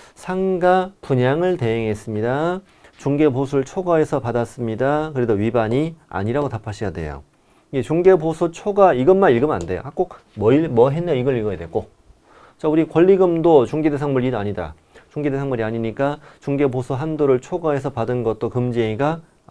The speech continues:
이렇게 아니다 골라야 되죠. 아니다 골라야 돼요. 아주 잘 나옵니다. 아주 잘 나오는 지문들입니다.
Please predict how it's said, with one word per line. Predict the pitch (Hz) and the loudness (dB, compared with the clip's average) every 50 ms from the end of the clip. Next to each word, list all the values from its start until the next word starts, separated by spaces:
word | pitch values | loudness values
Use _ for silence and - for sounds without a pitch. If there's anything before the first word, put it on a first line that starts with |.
| - - | -12 -4
이렇게 | 151 180 180 - 170 | -2 -2 -2 -2 -2
아니다 | 139 - 101 127 156 151 139 104 | 0 0 2 2 2 2 0 0
골라야 | 85 80 78 73 69 71 | 0 -4 -8 -10 -12 -14
되죠. | - - - - - | -18 -20 -20 -20 -14
아니다 | - 92 95 82 78 | -10 -10 -8 -8 -10
골라야 | 76 76 73 71 71 | -12 -12 -14 -14 -14
돼요. | 71 73 80 120 160 180 180 _ _ _ _ _ - | -12 -10 -8 -6 -6 -8 -10 _ _ _ _ _ -8
아주 | 104 135 165 170 | -6 -6 -4 -4
잘 | 147 107 | -4 -4
나옵니다. | 90 78 67 73 71 69 73 73 _ - - - - _ _ _ _ _ | -4 -6 -10 -12 -14 -18 -20 -20 _ -18 -18 -18 -18 _ _ _ _ _
아주 | - - 107 131 147 180 180 | -10 -8 -6 -4 -2 -2 -2
잘 | 151 131 120 120 | 0 0 -2 0
나오는 | 120 113 110 107 110 123 135 135 127 | 0 0 -2 -2 -2 -4 -4 -6 -8
지문들입니다. | - - 107 98 90 87 82 80 78 76 - 82 90 117 156 175 | -8 -6 -6 -6 -6 -8 -8 -10 -12 -12 -12 -10 -8 -6 -6 -8